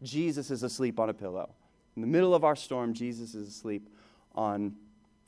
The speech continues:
our pillow. And so what do we do when we don't know what to do, and it seems like he's not doing anything either?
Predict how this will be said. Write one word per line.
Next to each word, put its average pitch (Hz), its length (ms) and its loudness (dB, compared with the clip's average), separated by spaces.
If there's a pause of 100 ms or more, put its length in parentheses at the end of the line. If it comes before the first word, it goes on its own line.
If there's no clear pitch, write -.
(320)
our 107 80 2
pillow. 104 380 -2 (240)
And 156 140 6
so 190 240 8 (180)
what 175 580 6 (420)
do 170 180 6
we 170 420 6
do 131 540 2 (300)
when 151 400 4
we 147 140 6
don't 165 380 4
know 143 420 4
what 175 360 8
to 143 120 0
do, 110 400 0 (240)
and 139 120 8
it 139 120 0
seems 147 400 4
like 131 220 6 (200)
he's 156 400 4
not 135 220 4
doing 120 300 2
anything 117 340 0
either? 101 340 -2